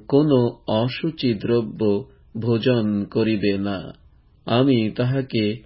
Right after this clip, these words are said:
যাহা কিছু আজ্ঞা করিয়াছি, সে তাহা পালন করুক।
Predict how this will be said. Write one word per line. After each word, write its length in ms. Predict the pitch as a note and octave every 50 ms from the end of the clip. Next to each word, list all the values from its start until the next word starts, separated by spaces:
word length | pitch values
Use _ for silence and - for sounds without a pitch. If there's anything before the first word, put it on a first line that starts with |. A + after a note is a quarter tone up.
| - _ - _ _ - A#2+ G#2+ A#2+
যাহা 280 | A#2+ B2 C3 D#3 D#3+
কিছু 500 | D#3 - C#3 B2+ B2+ - B2 A2+ A2 G#2+ - -
আজ্ঞা 600 | - A2 G#2+ G#2+ A2+ A#2 A2+ - A#2 A2 G#2 G#2
করিয়াছি, 880 | G2+ - - A2 A2 A#2+ B2+ C#3 C3 B2 B2 - - - - - - - _ _ _ _ _ _ _ _ _ _ _ -
সে 260 | - - - B2+ B2
তাহা 520 | B2 - - A#2+ B2 A#2+ A#2+ A#2 G#2+ G#2 G#2+ - - _ -
পালন 600 | B2+ A#2 G#2+ G#2 A2 A#2+ B2 A2+ G#2+ G#2 G#2 A2
করুক। 380 | A2 - A2+ A2+ G2+ F#2+ -